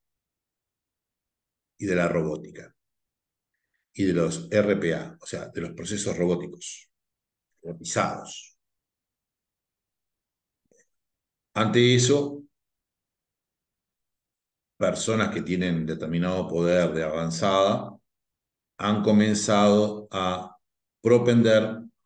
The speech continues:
hacia una mayor comunicación personal, hacia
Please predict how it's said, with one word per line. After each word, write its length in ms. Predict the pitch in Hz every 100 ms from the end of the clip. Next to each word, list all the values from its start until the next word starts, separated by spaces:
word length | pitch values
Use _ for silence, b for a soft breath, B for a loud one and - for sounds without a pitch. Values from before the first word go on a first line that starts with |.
| _ _
hacia 460 | 107 104 98 85 78
una 200 | 90 90
mayor 500 | 87 87 85 127 107
comunicación 760 | 90 82 80 - 85 95 82 82
personal, 720 | 82 - 98 104 92 - - - _ _ _ _ _ _ _ _ _ _ _ _ _ _ _ _ _ _ _ _ _ _ _ _ _ _ _ _ _
hacia 960 | 92 98 - 95 90 80 76 - 76